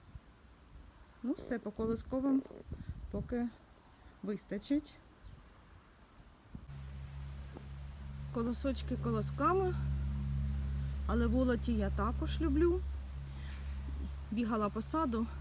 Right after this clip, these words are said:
не могла я пройти і не показати вам оцю гортензію.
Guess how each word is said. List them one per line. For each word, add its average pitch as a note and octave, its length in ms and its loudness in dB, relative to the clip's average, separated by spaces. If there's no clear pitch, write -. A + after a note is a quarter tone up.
не B3+ 120 8
могла A#3+ 340 6
я G3 160 4
пройти G#3+ 340 -2
і A3 80 4
не G3+ 100 2
показати G#3 540 0
вам G3 260 2
оцю G#3+ 240 0
гортензію. A3 680 2